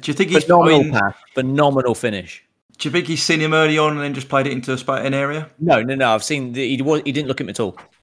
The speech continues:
Speaker 1: Fair,
Speaker 2: Yeah,
Speaker 1: fair.
Speaker 2: like,
Speaker 1: Then that's
Speaker 2: there's,
Speaker 1: even
Speaker 2: there's
Speaker 1: better
Speaker 2: a
Speaker 1: then.
Speaker 2: really good angle, y-, and, and for,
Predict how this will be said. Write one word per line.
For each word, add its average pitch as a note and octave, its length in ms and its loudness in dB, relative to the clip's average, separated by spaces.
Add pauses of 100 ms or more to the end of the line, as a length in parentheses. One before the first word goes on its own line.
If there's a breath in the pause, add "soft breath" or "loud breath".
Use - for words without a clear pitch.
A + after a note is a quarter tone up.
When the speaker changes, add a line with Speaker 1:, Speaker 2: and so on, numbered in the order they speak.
(720)
Speaker 1:
Fair, B2+ 100 -4
Speaker 2:
Yeah, - 140 -2
Speaker 1:
fair. - 240 -6
Speaker 2:
like, D3 40 -2
Speaker 1:
Then D3+ 140 4
that's A#2 120 2
Speaker 2:
there's, D3+ 100 6
Speaker 1:
even G#2+ 120 0
Speaker 2:
there's G3+ 120 4
Speaker 1:
better C#3+ 60 4
Speaker 2:
a - 40 4
Speaker 1:
then. D3+ 80 4
Speaker 2:
really E3 160 4
good C#3+ 140 0
angle, C3 280 0
y-, A#2 420 -4
and, B2+ 160 -4
and B2 240 -2
for, - 120 -2